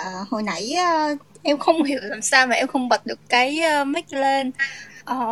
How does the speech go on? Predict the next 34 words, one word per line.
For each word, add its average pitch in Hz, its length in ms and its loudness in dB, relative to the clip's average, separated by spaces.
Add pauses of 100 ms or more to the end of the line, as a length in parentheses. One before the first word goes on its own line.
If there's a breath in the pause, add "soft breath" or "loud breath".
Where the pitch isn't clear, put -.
hồi 220 120 -4 (420)
nãy 320 100 -6
em 269 340 0
có 277 140 0
nghe 302 280 0
anh 262 240 0
chị 220 240 -2
nói 208 440 -2
về 277 160 0
một 214 240 -6 (140)
cái 196 500 -2
khía 269 180 -8
cạnh 311 260 -2
là, 196 440 -2 (540 loud breath)
ừm, 233 500 -2 (120)
một 226 260 2
bạn 208 420 2
đi 262 160 2
làm 202 500 2
dù 208 440 2
ít - 200 0 (100)
giỏi 208 520 0
nhưng 269 240 2
mà 254 100 2
nếu 202 360 2
mà 320 220 0
các 320 180 -2
bạn - 240 0
ấy 226 440 2
gặp 254 240 0
vấn 254 220 -2
đề 277 220 2
trong 240 300 -2
việc, 233 220 2